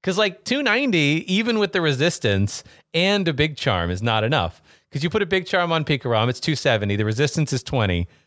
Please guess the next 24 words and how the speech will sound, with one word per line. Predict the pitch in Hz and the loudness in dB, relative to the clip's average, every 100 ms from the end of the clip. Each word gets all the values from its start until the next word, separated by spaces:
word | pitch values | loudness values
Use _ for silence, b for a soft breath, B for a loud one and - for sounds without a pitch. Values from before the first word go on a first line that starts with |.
| b b | b b
That's | 220 220 | -2 -2
two | 262 | -4
ninety. | 269 269 262 147 95 | 0 2 2 -2 -2
It's, | 147 - - B B | -4 -4 -12 B B
it's | 190 | -2
exact | 247 175 240 220 - 214 | -2 -4 -2 0 -2 -4
math. | 220 170 131 | -2 0 0
So | - 151 - B B B | 0 0 -2 B B B
maybe, | 135 147 165 170 202 190 208 208 202 - b b - | -4 0 2 2 2 0 0 0 -2 -6 b b -20
maybe | 131 156 185 208 190 202 170 | -12 -4 -2 0 0 0 2
this | 170 165 | 0 0
is | 170 - | -2 0
finally | 151 147 156 156 | 0 0 0 0
the | 147 | -2
thing | - 139 143 | 0 0 0
that | 135 127 - b b b b _ | -2 -4 -8 b b b b _
puts, | - 165 165 - - - - | -4 -2 -2 -4 -10 -12 -8
uh, | 156 135 127 117 117 - - - 180 | -2 0 2 0 -2 -4 -6 -6 -6
you | 151 120 | -2 0
know, | 110 - | 0 0
A | 135 131 | 0 2
D | 131 | 0
P, | 135 127 117 120 - _ | 0 0 2 0 -4 _
uh, | 143 | -4